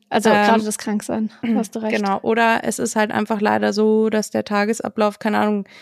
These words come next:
Speaker 2: dann lass es jeden Tag zwei Einheiten sein, ähm, und es und so weiter. Und ich finde halt eine Hochzeit oder ein Geburtstag oder was auch immer ist verbunden mit Feiern, ist verbunden mit vielleicht länger aufbleiben, ist verbunden mit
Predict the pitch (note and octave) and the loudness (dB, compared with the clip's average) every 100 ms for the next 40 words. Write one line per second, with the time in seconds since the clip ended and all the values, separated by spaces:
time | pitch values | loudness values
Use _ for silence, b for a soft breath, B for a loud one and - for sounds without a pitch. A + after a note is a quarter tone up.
0 | B B _ A3 G#3+ G#3 - G#3+ A3 A3 | B B _ -2 0 0 -2 -2 0 -4
1 | A3+ A3 G#3+ G#3+ - G#3+ G#3+ A3+ A#3 A3 | -4 -2 0 -2 -2 -2 0 2 2 0
2 | A#3 G#3+ G#3+ A3+ A#3 - b _ _ _ | 0 0 2 2 -2 -6 b _ _ _
3 | _ - A3+ G#3 G#3 G#3 G#3 D#4 G#3 G3+ | _ -2 2 4 4 4 2 2 2 2
4 | G3 - b b b b - - G3+ - | 0 -6 b b b b -6 -2 -2 0
5 | A3 G#3 G3 A3 A3 G#3 G#3 - G#3+ G#3 | 0 0 0 0 0 0 -2 -2 0 2
6 | G3+ G#3 - - G#3+ G3+ G#3+ - G#3+ - | 2 0 -4 -4 0 0 -2 -2 -2 0
7 | A3+ A3 G3+ F#3+ F#3+ F#3+ A3 A3+ G#3+ G#3+ | 0 0 0 0 -2 0 0 0 -2 0
8 | G3 G3 G#3 G3+ A3 G#3+ A3 A3+ - b | 0 0 -4 -4 0 2 0 -2 -8 b
9 | b G#3+ - G3 A3 A3+ A3+ G3+ - G3+ | b -4 -2 0 0 0 0 -2 -2 -2
10 | G#3+ F#3 F3 - G#3 - F#3+ G#3+ G#3+ G#3+ | 0 0 -2 -4 -4 -4 0 2 2 0
11 | G3+ G3 - - G3+ G3+ G3+ G3+ G3 - | 0 -2 -6 -4 -2 -2 0 -2 0 0
12 | A#3 B3 B3 B3 A#3 - G3 G#3+ A3 A3+ | -2 0 -2 0 -2 -6 -4 0 0 0
13 | G3+ G3+ - | -2 -4 -10